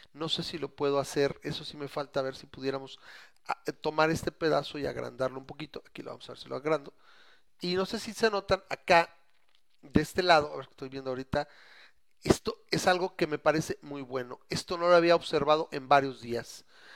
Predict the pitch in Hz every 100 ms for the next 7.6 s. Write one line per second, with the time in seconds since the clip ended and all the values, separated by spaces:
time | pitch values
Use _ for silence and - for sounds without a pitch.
0 | - - _ - 180 208 175 190 233 240
1 | - _ _ - 165 160 160 196 202 214
2 | - 160 147 - 226 233 226 220 226 240
3 | - _ _ _ - - 175 156 - 143
4 | - - 151 151 151 135 - 156 135 190
5 | - 190 185 185 196 - - - - _
6 | - 160 156 - 180 175 185 - 151 147
7 | - 156 175 170 220 -